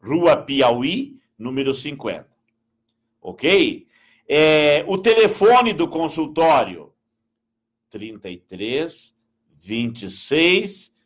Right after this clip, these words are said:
dezessete, quarenta e sete. Só em horário comercial, não adianta ligar agora lá.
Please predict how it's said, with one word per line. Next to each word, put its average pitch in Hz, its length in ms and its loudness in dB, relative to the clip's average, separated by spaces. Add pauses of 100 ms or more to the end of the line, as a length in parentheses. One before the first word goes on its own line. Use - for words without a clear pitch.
(160)
dezessete, 147 1500 0 (340)
quarenta 143 420 2
e 180 80 -4
sete. 117 440 -4
Só 170 200 0
em 214 120 -2
horário 214 360 4
comercial, 226 560 -2
não 135 120 -4
adianta 165 340 -4
ligar 190 360 0
agora 170 360 0
lá. 170 340 -4